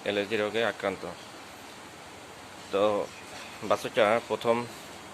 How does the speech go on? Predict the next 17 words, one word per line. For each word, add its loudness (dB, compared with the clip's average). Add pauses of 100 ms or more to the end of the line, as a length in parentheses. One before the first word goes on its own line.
(140)
প্রথম 2
ধাপে 4
গায়ে 8
গোটা 4
উঠছিল 2 (1900)
এবং 4 (480)
দ্বিতীয় 2
ধাপে 6
আবার 10
গোটা 6
উঠছিল। 2 (960)
আর 8 (140)
পার 10 (180)
এখানে 2 (680)
গিরেগুলো 2
ফুলে 0
যায়। 4